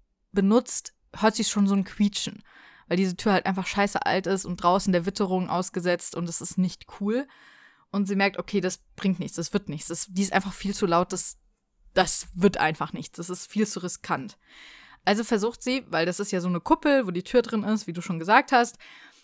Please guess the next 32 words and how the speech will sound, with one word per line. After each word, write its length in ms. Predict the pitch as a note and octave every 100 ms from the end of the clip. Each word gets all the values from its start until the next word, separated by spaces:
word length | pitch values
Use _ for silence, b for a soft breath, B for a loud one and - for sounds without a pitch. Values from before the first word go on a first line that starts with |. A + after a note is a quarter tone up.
| B _ -
versucht 380 | A3 G#3 C4 -
sie 120 | A#3+
sich 360 | G#3+ A3 - - _ _ _ _ -
so 140 | A3
ein 100 | G3+
bisschen 300 | C4+ - C4+
zu 240 | - A#3
bewegen, 920 | A3 G3+ E3+ F3+ A3 B3 F3+ G3 C4 - _ _ _ _ _
um 340 | G#3+ A3+ A#3+ -
zu 200 | - -
kriechen, 760 | G#3 - - B3 C#4+ - C4+ F4 G4+ _ _ _ _ _ _ _ _ _ _ _ _ _ _ _ _ _ -
um 380 | B3 C#4+ C4+ -
eben 340 | - B3 A#3 - -
über 360 | B3+ C#4+ D4+
den 480 | B3 B3+ B3 A#3+ A#3+ - _ _ _ _ _ _ _ _
Rand 640 | G3+ G3+ A3 D4+ E4+ - - _ _ _ _ G#3 _ -
des 260 | A#3 -
Daches 520 | G#3+ A3+ - B3 -
runter 320 | A#3+ C4+ B3+ B3
zu 140 | A#3
gucken, 320 | - A#3 A#3+
sodass 340 | G#3+ G#3+ G3+ -
die 160 | A#3
sie 180 | G#3+ G#3+
nicht 240 | G3+ F#3+
sehen. 480 | - F#3 D#3+ C#3+ - _
Hinter, 640 | - A#3 B3 A3+ G#3 F3+
quasi 260 | - G3 F#3+
hinter 280 | A3 A3
dieser 200 | F#3+ F3+
Kuppel 320 | F3 G3+ F#3+ F3+
lang, 360 | E3+ F#3 G#3